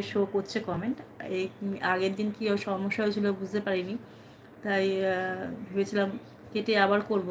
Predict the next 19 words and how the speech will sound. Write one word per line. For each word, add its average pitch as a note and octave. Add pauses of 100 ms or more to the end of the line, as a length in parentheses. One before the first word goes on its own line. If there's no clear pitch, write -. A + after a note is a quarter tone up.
কিন্তু, F#3+
আহ, F#3+
আর, F#3+
আহ, F#3
হচ্ছিল G3
না, F3+ (540)
তার F#3+
জন্য G3
সেদিনকে, F#3+ (180)
উম, F#3 (680)
লাইভটাই F#3
বন্ধ F3
করে F3+
দিয়েছিলাম F3 (1800)
<clears throat> A3
একটু G3
সমস্যা F#3
হওয়ার F#3
জন্য। F#3